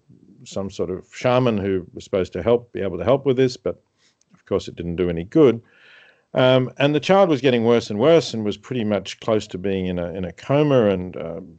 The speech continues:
you know, he was expecting the child to die when one of his neighbours, uh, came around to chat and happened to bring his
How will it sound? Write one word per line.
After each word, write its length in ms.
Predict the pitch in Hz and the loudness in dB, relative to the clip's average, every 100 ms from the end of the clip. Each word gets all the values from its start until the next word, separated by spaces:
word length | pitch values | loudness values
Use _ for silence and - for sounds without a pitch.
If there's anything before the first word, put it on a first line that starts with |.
| - | -20
you 80 | 90 | -18
know, 100 | 92 | -14
he 120 | - 110 | -8 -6
was 180 | 92 | -8
expecting 460 | - - 101 92 87 | -10 -6 -6 -6 -12
the 60 | 90 | -8
child 280 | 101 92 | -4 -4
to 80 | 92 | -2
die 380 | 98 156 139 123 - - - - - | 2 4 4 2 -4 -20 -20 -10 2
when 180 | 151 | 4
one 120 | 190 185 | 6 6
of 60 | |
his 120 | 147 | 4
neighbours, 520 | 127 139 139 120 - 98 | 4 4 4 2 -2 -4
uh, 200 | 110 107 | 0 0
came 220 | 127 110 | 0 0
around 260 | 98 98 90 | 0 0 -2
to 60 | 95 | 0
chat 300 | 165 156 120 | 4 4 2
and 120 | 113 | -4
happened 300 | 120 117 104 | -4 -4 -6
to 60 | |
bring 300 | 95 104 104 | -2 -2 -2
his 500 | 95 98 90 - - | -4 -4 -6 -10 -20